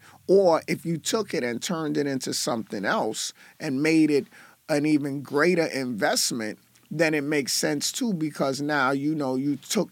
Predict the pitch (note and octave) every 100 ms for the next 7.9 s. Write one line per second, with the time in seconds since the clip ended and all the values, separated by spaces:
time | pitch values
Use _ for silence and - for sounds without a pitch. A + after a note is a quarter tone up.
0 | - D3+ F#3 - - E3+ D#3 D3+ D#3 D#3
1 | D#3 D3 D3 C#3 C#3+ - D#3+ D3+ C#3 F#3
2 | C#3+ C#3 A2+ - D#3+ C#3 A#2+ C#3 C#3+ C3
3 | C#3+ - D3 A#2+ F#2+ B2+ D3 F#2+ - -
4 | - - C3+ - F#3+ A3 C4 G#3+ F#3+ -
5 | - - - - - F3+ A#3 G3+ F#3 F3
6 | E3 D#3 E3 D#3+ D3+ C#3+ C#3+ E3 F3+ -
7 | C3+ D3 D3+ D3 C#3+ B2+ C3 D3 C#3